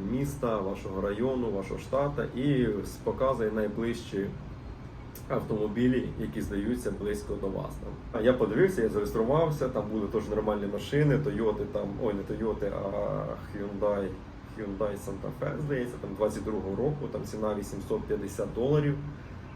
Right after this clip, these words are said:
це з страхівкою. Ну, чесно, мене щось там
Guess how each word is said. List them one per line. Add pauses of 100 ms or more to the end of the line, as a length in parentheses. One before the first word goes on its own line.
(120)
це
з
страхівкою. (720)
Ну,
чесно,
мене
щось
там